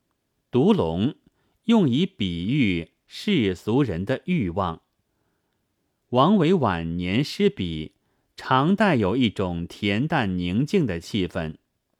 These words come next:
这首诗就是以他沉湎于佛学的恬静心境，描绘出山林古寺的幽邃环境，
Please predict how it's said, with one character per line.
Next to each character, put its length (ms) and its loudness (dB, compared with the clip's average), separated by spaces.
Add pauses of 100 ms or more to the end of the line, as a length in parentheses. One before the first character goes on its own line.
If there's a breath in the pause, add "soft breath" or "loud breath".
(320)
这 160 2
首 240 -6
诗 400 -8 (960)
就 240 2
是 200 -4
以 160 -2
他 400 0
沉 320 -2
湎 320 0
于 180 -2
佛 400 0
学 260 -2
的 200 -2
恬 500 -4
静 340 0
心 320 -4
境， 360 -4 (640)
描 300 2
绘 240 2
出 420 4
山 340 2
林 220 2
古 340 -2
寺 240 0
的 140 -4
幽 340 2
邃 240 0
环 320 -10
境， 300 -2